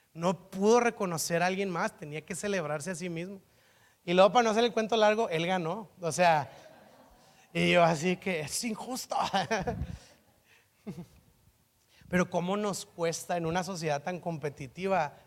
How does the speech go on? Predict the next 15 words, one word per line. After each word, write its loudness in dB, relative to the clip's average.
re-, -4
reconocer 0
a 2
alguien -6
más. -20
Así 0
que -4
como 2
iglesia, 0
somos 0
una 0
iglesia 2
que 0
celebra, 2
significa 0